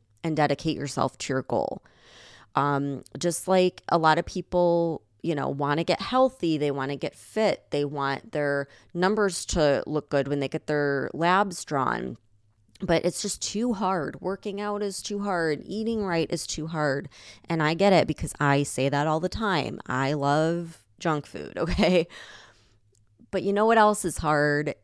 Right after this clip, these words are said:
is having to take a bunch of different medications because your body's all messed up. Going to the doctor and going to all these specialists all the time because you have illness.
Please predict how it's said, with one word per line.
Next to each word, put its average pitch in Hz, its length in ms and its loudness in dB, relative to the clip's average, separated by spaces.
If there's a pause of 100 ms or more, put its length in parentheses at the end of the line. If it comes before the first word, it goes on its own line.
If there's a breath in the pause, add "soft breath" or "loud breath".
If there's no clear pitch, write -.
is 143 920 -2
having 156 420 -6
to - 180 -12
take - 280 0
a 160 60 2
bunch 151 260 -4
of 151 100 -6
different 151 320 -6
medications - 1000 -4 (500 soft breath)
because 156 320 -4
your 156 100 -2
body's 139 400 2
all 123 160 4
messed - 320 -8
up. 65 220 -6 (880 soft breath)
Going 180 380 6
to 190 120 -4
the 175 80 4
doctor 143 520 2
and 139 140 -4
going 160 300 4
to - 100 -6
all 156 140 4
these 151 220 -2
specialists 135 640 0
all 127 100 4
the 131 100 0
time - 520 -6
because - 320 -8
you 151 80 -4
have 135 420 0
illness. - 680 -6